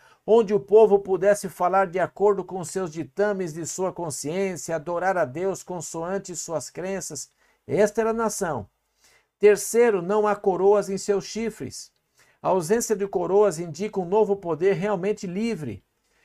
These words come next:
Chifres são símbolos de poder e indicam que a segunda besta deriva seu poder da liberdade política e religiosa. Esta besta é semelhante a um cordeiro. É um novo império.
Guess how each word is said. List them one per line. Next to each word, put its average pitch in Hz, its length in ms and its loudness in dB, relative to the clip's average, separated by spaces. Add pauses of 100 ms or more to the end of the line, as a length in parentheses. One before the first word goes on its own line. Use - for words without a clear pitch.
(160)
Chifres 240 520 -2
são 202 200 -2
símbolos 214 480 -4
de 185 100 -4
poder 170 420 4
e 214 60 0
indicam 190 520 -4
que 170 100 -6
a 175 60 -2
segunda 202 440 -2
besta 185 400 0
deriva 185 500 -4
seu 185 160 -6
poder 160 400 -2
da 185 120 -4
liberdade 175 580 -4
política 190 640 -6
e - 20 -2
religiosa. 156 720 -4 (520)
Esta 214 340 4
besta 220 560 0
é 180 100 -2
semelhante 196 580 0
a 214 40 0
um 208 80 -4
cordeiro. 190 640 2 (260)
É 180 100 4
um 208 120 4
novo 208 340 4
império. 185 640 2